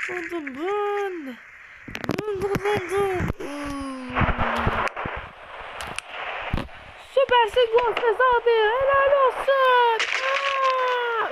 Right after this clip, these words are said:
Ulan geri zekalılar. Benim kötü biri olduğumu artık bilin lan artık. Bilin lan artık. Sikeceğim öyle hayatı da.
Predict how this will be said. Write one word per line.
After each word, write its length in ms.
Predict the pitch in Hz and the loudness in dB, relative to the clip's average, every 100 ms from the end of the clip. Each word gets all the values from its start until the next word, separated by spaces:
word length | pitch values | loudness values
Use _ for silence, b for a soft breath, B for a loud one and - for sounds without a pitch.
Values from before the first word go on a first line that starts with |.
| 370 | -4
Ulan 320 | 269 277 269 254 | -4 -2 -4 -4
geri 340 | 269 262 269 - - - - - | -2 -2 -6 -6 -6 -4 -4 -4
zekalılar. 840 | 262 269 269 269 269 254 - 226 | -2 0 0 2 0 0 -2 2
Benim 240 | 269 269 | 2 2
kötü 140 | 277 269 | 0 0
biri 460 | - - 285 294 294 | 2 2 2 2 2
olduğumu 600 | 285 - - 294 294 294 - | 0 -4 -6 -6 -4 -2 0
artık 320 | 302 - 302 - - - - - | -2 -2 -8 -8 -12 -10 -8 -2
bilin 340 | 349 269 254 | -2 -2 -6
lan 160 | 294 294 | -4 -4
artık. 320 | 240 - 247 - B - 381 | -6 -6 -8 -10 B -2 0
Bilin 360 | 349 277 262 | 0 -2 -4
lan 180 | 320 277 | -4 -4
artık. 340 | 262 - 262 - B | -8 -8 -10 -10 B
Sikeceğim 680 | - 415 285 294 302 320 277 | -6 -6 -4 -4 -4 -4 -4
öyle 200 | 277 302 | -4 -4
hayatı 460 | - 302 285 285 | -4 -4 -6 -6
da. 80 | 320 | -2